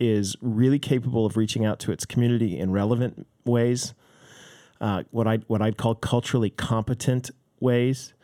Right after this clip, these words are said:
So we're not speaking to people who live in other parts of the world necessarily, so much as we're trying to speak to the mind and the heart of the people who live in Abbotsford, British Columbia, or in the Lower Mainland, or in Fraser, the Fraser Valley, or whatever,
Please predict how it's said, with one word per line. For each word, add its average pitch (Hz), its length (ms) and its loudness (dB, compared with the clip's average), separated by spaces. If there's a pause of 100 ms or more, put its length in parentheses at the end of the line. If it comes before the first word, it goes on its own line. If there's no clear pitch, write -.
(560)
So - 100 -2
we're 117 80 4
not 127 160 0
speaking 127 420 0
to 120 80 0
people 120 360 -2
who 120 160 0
live 110 420 2
in 110 320 2
other 107 200 0
parts 113 340 -4
of 120 60 0
the 113 100 2
world 110 300 2
necessarily, 107 640 -2
so 117 140 -4
much 110 180 -4
as 104 160 -6
we're 110 80 -2
trying 113 180 -2
to 107 80 0
speak 127 300 -4
to - 100 -6
the 123 120 0
mind 107 360 2
and 101 120 0
the 101 40 -2
heart 98 300 -2
of 90 100 -6
the 95 80 -4
people 107 300 -4
who 113 140 0
live 104 220 0
in 98 80 -2
Abbotsford, 95 460 -4
British 92 240 -2
Columbia, 139 580 2
or 101 140 0
in 98 80 -2
the 98 80 -2
Lower 101 200 2
Mainland, 113 580 2
or 87 140 -4
in 82 60 -6
Fraser, 90 440 -4
the 87 140 -10
Fraser 90 280 -4
Valley, 95 280 -2
or - 20 -4
whatever, 101 440 0